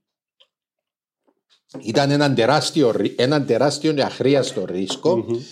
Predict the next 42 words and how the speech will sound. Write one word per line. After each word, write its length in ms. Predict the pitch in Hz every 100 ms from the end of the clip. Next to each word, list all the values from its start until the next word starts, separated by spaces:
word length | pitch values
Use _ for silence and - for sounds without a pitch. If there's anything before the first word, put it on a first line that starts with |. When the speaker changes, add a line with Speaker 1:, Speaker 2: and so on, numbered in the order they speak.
| - - _
Speaker 1:
μια 180 | 113 156
επίδειξη 520 | 139 170 180 - 190
που 100 | 175
μοναδικό 480 | 160 147 127 101 160
σκοπό 340 | - 175 165
είχε 200 | 160 160
να 160 | 170 120
στείλει 300 | - 151 143
μήνυμα 300 | 160 170 165
σε 120 | -
εκείνους 320 | 101 160 160
που 80 | 165
τον 160 | 156 143
απέρριψαν. 600 | 117 117 92 - - _ _ _ _ _ _ _
Για 100 | 80
καλή 300 | 80 104 190
του 100 | 196
τύχη, 400 | 196 220 156 202 - - -
το 100 | 151
ρίσκο 260 | 139 143 147
απέδωσε. 500 | 135 160 113 - - _ _ _ - - - _ _ -
Οι 80 |
καθηγητές 480 | 117 120 117 110 135
εντυπωσιάστηκαν 920 | 151 147 151 113 117 127 160 156 160
και 120 | 143 147
όχι 140 | 147
μόνο 180 | 165 165
έδωσαν 300 | 147 135 135
στον 180 | - 113
Βαν 180 | 110 113
Μίγκερεν 360 | 123 120 113
το 100 | 113
πολυπόθητο 580 | 107 95 87 123 135 131
πτυχίο, 560 | 131 95 107 123 165 160
αλλά 260 | 107 107 131
του 80 |
έκαναν 320 | 131 147 127 90
πρόταση 400 | 123 - - 160
να 120 | 147
διδάξει 460 | 95 117 127 -
στην 180 | 139 139
Ακαδημία. 600 | 131 127 123 120 117 135